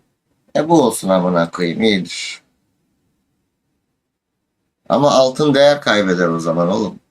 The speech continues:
Azar azar dönüştüreceğim. Süper hız, tüm nesneleri uzaktan kontrol edebilmek. Bu ya.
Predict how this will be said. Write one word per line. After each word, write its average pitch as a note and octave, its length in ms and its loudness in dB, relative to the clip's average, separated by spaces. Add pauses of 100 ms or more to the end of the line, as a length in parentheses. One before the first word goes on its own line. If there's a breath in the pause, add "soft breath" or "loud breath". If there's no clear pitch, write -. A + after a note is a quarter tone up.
(160)
Azar G#2+ 380 2
azar E2+ 500 -2
dönüştüreceğim. D2+ 760 -12 (100)
Süper - 480 -2
hız, A#2 340 -6
tüm B2 280 0
nesneleri A2 520 2
uzaktan A2 580 2
kontrol G2 480 -6
edebilmek. F2 500 -6 (3250)
Bu D3+ 260 4
ya. G2+ 500 0